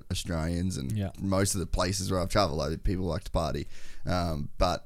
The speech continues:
Speaker 1: if there is, like, a pressure that any kids that are listening to this feel, you know, to drink or to get into drugs or to do any of that shit, it's just like, you can say no.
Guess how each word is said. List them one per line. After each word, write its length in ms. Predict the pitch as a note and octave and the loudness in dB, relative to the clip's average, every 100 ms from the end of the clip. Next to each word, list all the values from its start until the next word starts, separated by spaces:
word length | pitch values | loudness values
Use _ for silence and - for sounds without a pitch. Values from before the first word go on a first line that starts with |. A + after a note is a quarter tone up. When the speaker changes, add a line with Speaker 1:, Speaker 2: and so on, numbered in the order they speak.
| - | -2
Speaker 1:
if 160 | F#2 | 0
there 260 | G#2 G2 G2+ | 4 6 6
is, 320 | A2 G2+ F#2 | 6 4 4
like, 300 | G2 F#2 F#2 | 2 2 2
a 300 | F#2+ F2+ F2 - - - - | 2 2 0 -4 -14 -20 2
pressure 380 | - G#2 - G2+ | 4 6 6 4
that 280 | F#2+ E2 - | 4 2 0
any 240 | F2+ F#2 | 0 0
kids 600 | F2+ - F#2 F#2 F#2+ E2+ | 0 2 2 2 0 -4
that 200 | - F#2 | -2 -2
are 60 | E2+ | 0
listening 480 | E2+ D#2+ - F#2 F2+ | 0 -2 -2 -2 0
to 100 | F2+ | 0
this 380 | F2+ F#2+ - | 0 0 -2
feel, 640 | - - F2+ F2 F2+ F#2 - - - - - | -6 -4 0 0 0 0 -4 -12 -20 -10 -2
you 120 | F#2+ | 0
know, 160 | E2+ E2+ - | 0 -2 0
to 260 | F2+ F2+ | 0 2
drink 500 | F2 F2+ F2+ F2+ - | 0 0 0 0 -2
or 220 | E2+ D#2+ | -2 -2
to 320 | E2 - F#2 F2 | -2 -2 0 0
get 220 | F2 F#2 | 0 0
into 220 | F2 - | -2 -4
drugs 360 | F#2 D#2+ F2 E2 | -2 -2 -2 -4
or 40 | |
to 120 | - | -4
do 240 | F#2 F2+ F#2 | -2 0 2
any 160 | G2+ | 4
of 80 | G#2+ | 4
that 160 | A2 G#2 | 4 4
shit, 240 | - A2+ | 2 0
it's 180 | A2 - | -2 -2
just 220 | E2+ - | -4 -2
like, 200 | D#2+ - - - - - | -2 -2 -4 -18 -18 -8
you 100 | - | -4
can 300 | - C3 D3 | 4 6 6
say 280 | C#3+ D3 C3 | 6 6 6
no. 240 | A2 G2+ | 4 2